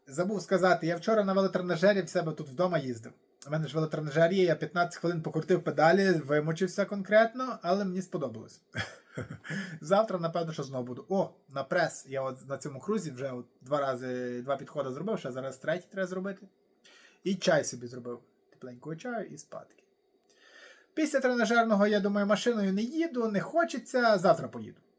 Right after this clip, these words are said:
Перейшовся, дуже гарна погода, тепла на вулиці. Паркота, люди в шортах ходять.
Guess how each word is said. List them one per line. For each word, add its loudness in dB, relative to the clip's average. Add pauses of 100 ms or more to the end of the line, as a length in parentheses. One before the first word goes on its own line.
(160)
Перейшовся, 2
дуже 0
гарна 2
погода, -2
тепла -6
на -10
вулиці. -10 (800)
Паркота, 6
люди -2
в -10
шортах 0
ходять. -4